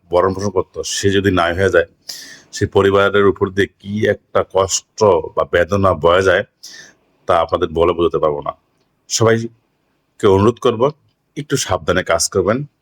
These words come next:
নিরাপদে কাজ করবেন। মনে রাখবেন, আপনাদের উপর অনেকগুলো লাইফ ডিপেন্ড করতেছে, আপনার পরিবার ডিপেন্ড করতেছে,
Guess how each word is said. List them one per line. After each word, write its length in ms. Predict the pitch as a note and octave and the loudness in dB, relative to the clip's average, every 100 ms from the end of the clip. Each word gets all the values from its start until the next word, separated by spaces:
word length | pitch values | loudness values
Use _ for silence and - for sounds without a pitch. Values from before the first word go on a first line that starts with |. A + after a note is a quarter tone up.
| _ D#2+ | _ -4
নিরাপদে 500 | E2+ F#2+ G#2 G#2 A2 | 0 2 2 0 0
কাজ 200 | A2 - | -2 -4
করবেন। 320 | A#2 G#2+ A#2+ B2+ _ _ _ _ _ _ _ _ _ _ | -6 -6 -10 -14 _ _ _ _ _ _ _ _ _ _
মনে 200 | F2+ F#2+ | -2 2
রাখবেন, 300 | G2 F#2 F#2+ E2+ | 2 0 -2 -2
আপনাদের 380 | - F#2+ F#2 F2+ | -2 -2 2 0
উপর 140 | G2 | 2
অনেকগুলো 360 | F2+ F#2 F#2+ G#2 | 2 2 2 2
লাইফ 340 | F#2 E2 F2+ - - - - _ _ _ - | 4 2 0 -6 -18 -20 -20 _ _ _ -10
ডিপেন্ড 300 | F2 E2 E2+ | -6 -2 -2
করতেছে, 360 | - - D#2+ - - _ _ _ | -2 -8 -8 -8 -12 _ _ _
আপনার 200 | - - | -14 0
পরিবার 320 | F2+ F2 F2+ E2+ | 2 4 2 0
ডিপেন্ড 280 | E2 D#2+ D#2 | -2 -6 -6
করতেছে, 380 | - _ - | -10 _ -10